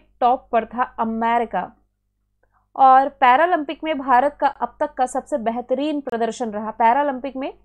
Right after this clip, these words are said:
इंडिया ने ट्वेंटी नाइन मेडल्स जीते, यहाँ मैं मेंशन भी कर देती हूँ। पैरालंपिक में इंडिया ने जीते हैं ट्वेंटी नाइन मेडल्स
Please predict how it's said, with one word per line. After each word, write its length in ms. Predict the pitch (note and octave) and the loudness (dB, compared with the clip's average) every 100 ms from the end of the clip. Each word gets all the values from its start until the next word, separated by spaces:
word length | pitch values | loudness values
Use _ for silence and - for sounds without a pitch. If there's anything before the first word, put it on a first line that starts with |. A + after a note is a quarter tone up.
| _ _ _ | _ _ _
इंडिया 260 | C4+ C4+ D#4+ | -6 0 0
ने 140 | D#4+ | -2
ट्वेंटी 360 | E4 C#4 C4+ D#4 | -4 -6 -4 -6
नाइन 340 | C4+ B3 C#4+ | -4 -2 -2
मेडल्स 300 | C#4+ A3 A3 | -2 -2 -4
जीते, 260 | G#3 G#3 G3+ | -6 -10 -10
यहाँ 220 | G#3+ A3 | -10 -8
मैं 120 | A#3 | -6
मेंशन 380 | A#3 G#3 G#3 A3+ | -6 -8 -8 -8
भी 80 | A3+ | -8
कर 180 | G#3 G3 | -8 -8
देती 260 | F#3+ F#3+ | -10 -12
हूँ। 180 | G3+ A#3+ - _ _ _ _ _ _ _ _ _ _ _ _ _ _ _ _ _ _ _ _ | -14 -14 -18 _ _ _ _ _ _ _ _ _ _ _ _ _ _ _ _ _ _ _ _
पैरालंपिक 680 | B3+ A#3+ D4 D4+ A3+ G#3 A3+ | 2 2 2 0 -2 -6 -8
में 180 | A#3 D#4+ - _ _ _ _ _ _ _ _ _ _ _ _ _ _ _ _ _ _ _ _ _ - | -8 -10 -14 _ _ _ _ _ _ _ _ _ _ _ _ _ _ _ _ _ _ _ _ _ -10
इंडिया 320 | B3 B3+ D4 | -6 -2 0
ने 140 | C#4 | 0
जीते 300 | B3+ A#3 G#3+ | -4 -6 -8
हैं 160 | A3 C4+ | -10 -12
ट्वेंटी 640 | - C4 A3+ A3+ B3 C4+ | -14 -8 -6 -6 -10 -10
नाइन 440 | A#3+ A3 A3 A#3+ A3+ | -6 -4 -4 -6 -8
मेडल्स 580 | G3 F#3+ G#3 - _ | -8 -10 -12 -16 _